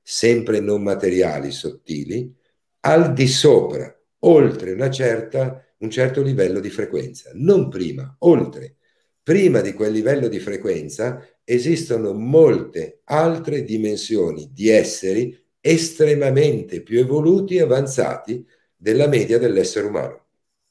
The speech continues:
molto di più. Ora, per associarci ad alcuni concetti religiosi, così ci capiamo meglio, quello che nelle varie tradizioni da noi sono chiamati angeli,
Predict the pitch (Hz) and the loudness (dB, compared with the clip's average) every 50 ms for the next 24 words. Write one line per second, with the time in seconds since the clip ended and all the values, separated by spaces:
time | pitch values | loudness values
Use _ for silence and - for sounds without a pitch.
0 | _ - 113 143 170 165 120 - - 78 69 71 69 - - - _ _ _ _ | _ -4 0 2 2 2 2 0 -2 -8 -10 -12 -12 -14 -18 -20 _ _ _ _
1 | _ _ _ _ _ _ _ _ _ _ - 165 175 160 139 - 127 135 135 147 | _ _ _ _ _ _ _ _ _ _ 2 4 6 6 6 4 4 4 2 2
2 | 135 - 147 139 - 156 165 180 175 - - 147 117 110 110 104 - - 123 131 | 2 0 -2 -2 0 0 0 0 -2 -4 -4 -4 -2 -2 -2 -4 -6 -6 -6 -4
3 | 131 120 - - 104 98 98 98 - 101 98 101 101 - - 101 92 90 92 92 | -4 -4 -4 -6 -6 -8 -8 -8 -4 -2 -2 -2 -2 -4 -8 -6 -6 -4 -4 -4
4 | 92 90 90 123 131 110 92 - - 95 - - 95 85 98 107 - - _ _ | -4 -2 0 2 4 4 4 2 -2 -6 -8 -6 -6 -4 -4 -6 -8 -12 _ _
5 | - - 107 - - 95 92 107 107 98 101 98 95 104 107 98 85 80 82 95 | -14 -12 -8 -6 -4 -4 -2 -2 -2 -2 -2 -4 -2 -2 -2 -2 -2 -2 -2 -2
6 | 110 127 131 135 - - _ _ _ _ _ _ _ _ _ _ _ - 151 170 | -2 -2 -2 -4 -12 -18 _ _ _ _ _ _ _ _ _ _ _ 2 4 4
7 | 190 196 175 147 131 113 110 104 104 98 117 131 127 113 - 104 90 92 90 - | 6 6 6 4 4 2 2 2 2 2 2 4 2 2 0 -2 -4 -6 -6 -8
8 | - 101 98 104 110 107 107 104 92 95 - - 98 95 92 101 113 120 113 - | -8 -6 -4 -4 -4 -4 -4 -6 -10 -12 -12 -8 -6 -6 -4 -2 -2 -4 -4 -6
9 | 98 95 90 - 95 90 90 95 101 98 98 107 - - - 107 104 101 90 80 | -8 -8 -8 -8 -8 -8 -6 -6 -6 -6 -8 -12 -12 -8 -6 -4 -4 -4 -4 -6
10 | 71 73 76 73 69 69 - | -8 -10 -10 -10 -12 -14 -18